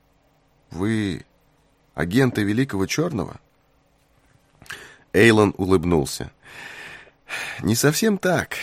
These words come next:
Мы все объясним, но сперва, мне думается, вам следует подкрепиться». Сестра внесла поднос. Пока Баррент ел, Эйлон, сидя рядом на стуле, рассказывал о Великом Черном.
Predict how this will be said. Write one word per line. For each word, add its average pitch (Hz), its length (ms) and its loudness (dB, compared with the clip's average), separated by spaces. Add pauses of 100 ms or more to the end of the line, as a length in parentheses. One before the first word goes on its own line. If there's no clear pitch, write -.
(600)
Мы 190 160 4
все 151 220 4
объясним, 104 540 2
но 110 160 2
сперва, 117 420 2
мне 120 220 4
думается, 113 600 2 (180)
вам 117 180 4
следует 95 380 0
подкрепиться». - 680 -8 (580)
Сестра 135 440 2
внесла 98 380 0
поднос. 76 560 -4 (460)
Пока 135 220 4
Баррент 110 400 6
ел, 110 400 2
Эйлон, 120 360 6
сидя 98 340 2
рядом 92 260 4
на 82 100 0
стуле, 131 460 2 (680)
рассказывал 101 760 4
о 90 100 2
Великом 82 380 2
Черном. 69 440 -2